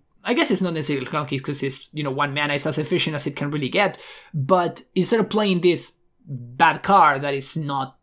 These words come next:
a great deal, we can just play Fable of the Mi-, Mirror Breaker, which turns out it's an absolute all-star and multi-format staple. So, uh, that change does make sense to me, and I kind of dig it,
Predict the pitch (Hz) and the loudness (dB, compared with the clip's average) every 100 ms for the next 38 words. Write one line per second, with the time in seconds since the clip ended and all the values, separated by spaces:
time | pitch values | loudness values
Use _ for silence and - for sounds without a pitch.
0 | - 139 147 117 - - 247 214 165 123 | -10 -6 -4 -4 -8 2 6 6 4 0
1 | - - - - _ _ 170 180 196 180 | -12 -20 -20 -20 _ _ 0 4 4 2
2 | 175 - 160 135 170 156 143 147 175 139 | 0 -2 -4 -2 0 0 0 0 0 0
3 | 151 170 135 135 127 131 127 131 - - | -2 0 0 -2 -6 -6 -6 -6 -4 -6
4 | - 165 139 - 135 131 123 135 139 139 | -6 -6 -2 0 -2 -2 -6 -4 -2 -2
5 | 151 143 - 147 147 - 156 143 143 - | -4 -6 -6 -6 -2 -2 0 2 2 0
6 | 147 147 151 143 131 139 123 107 - 202 | -4 -6 -6 -6 -6 -6 -8 -4 -2 -2
7 | 87 - - - - - - - 196 170 | -4 -8 -16 -18 -20 -18 -4 2 4 4
8 | 160 156 147 - - - _ _ _ - | 2 2 -2 -6 -14 -18 _ _ _ -2
9 | 185 254 254 - 240 269 254 143 131 - | 2 2 2 0 2 0 -2 -6 -8 0
10 | 170 190 196 - - 190 233 226 - 254 | 2 2 0 -4 -4 -2 0 0 0 0
11 | 254 285 302 247 139 - _ - 139 147 | 0 -2 -2 -2 -4 -10 _ -4 -4 -2
12 | 151 147 - 165 175 262 330 - | -4 -4 -6 0 2 2 0 -2